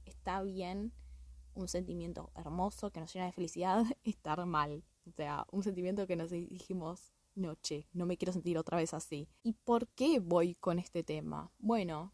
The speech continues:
creo que todos en nuestra vida nos sentimos que tuvimos un día de mierda, que no queremos estar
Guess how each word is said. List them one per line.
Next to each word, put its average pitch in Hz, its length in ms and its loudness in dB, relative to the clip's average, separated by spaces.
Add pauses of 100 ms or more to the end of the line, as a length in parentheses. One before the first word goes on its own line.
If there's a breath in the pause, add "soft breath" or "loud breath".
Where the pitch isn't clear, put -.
creo 403 160 4
que 202 100 2
todos 202 560 0
en 180 120 -6
nuestra 156 300 -6
vida 175 520 2 (520 soft breath)
nos 202 140 0
sentimos 240 420 2
que - 140 -4
tuvimos 190 360 -2
un 180 180 0
día 190 340 0
de 170 160 0
mierda, 175 880 2
que 165 200 -8
no 175 180 -4
queremos 190 540 0
estar 165 580 -2